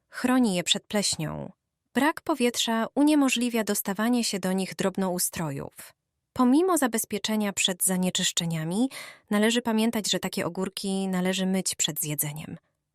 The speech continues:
Choć mogłoby się wydawać, że pakowanie ich w folię jest mało ekologicznym rozwiązaniem, to bez tego zabezpieczenia warzywo nie miałoby szans trafić do naszego sklepu.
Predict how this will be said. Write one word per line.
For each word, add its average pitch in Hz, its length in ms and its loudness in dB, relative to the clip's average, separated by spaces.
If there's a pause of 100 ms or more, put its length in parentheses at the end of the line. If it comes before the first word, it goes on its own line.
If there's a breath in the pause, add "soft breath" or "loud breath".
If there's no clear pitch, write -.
(120)
Choć - 380 0 (200)
mogłoby 311 380 2
się 190 120 -2
wydawać, 165 600 -4 (380 loud breath)
że 226 160 0
pakowanie 233 560 0
ich - 120 -8
w - 100 -20
folię 175 480 0
jest 180 360 -2
mało 196 340 0
ekologicznym 170 640 -2
rozwiązaniem, 165 760 -4 (460 soft breath)
to 190 100 -6
bez - 320 -2
tego 185 260 -4
zabezpieczenia 180 840 0
warzywo 175 540 -2
nie 165 160 -2
miałoby 160 360 -2
szans 170 260 -2
trafić - 380 -6
do 156 100 -6
naszego 151 340 -2
sklepu. - 520 -8